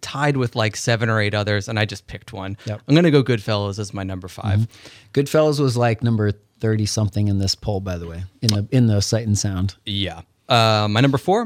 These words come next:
Speaker 1: I'm gonna go Psycho 'cause I need to represent horror on this list.
Speaker 2: Mm-hmm.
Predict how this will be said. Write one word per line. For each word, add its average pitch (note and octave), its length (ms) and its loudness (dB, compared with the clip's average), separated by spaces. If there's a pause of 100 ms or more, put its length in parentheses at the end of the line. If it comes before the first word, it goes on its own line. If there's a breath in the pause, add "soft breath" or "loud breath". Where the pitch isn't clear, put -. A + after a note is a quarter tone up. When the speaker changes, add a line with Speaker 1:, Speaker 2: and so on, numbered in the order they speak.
(120)
Speaker 1:
I'm A2+ 80 0
gonna A2 140 2
go G#2+ 140 0
Psycho A#2+ 480 0
'cause - 160 -8
I F#2+ 60 -2
need G2+ 240 -4
to A2+ 60 -10
represent G2 440 -6
horror F#2+ 300 -4
on F#2+ 120 -4
this F#2 200 -10
list. G#2 280 -4
Speaker 2:
Mm-hmm. G2 280 2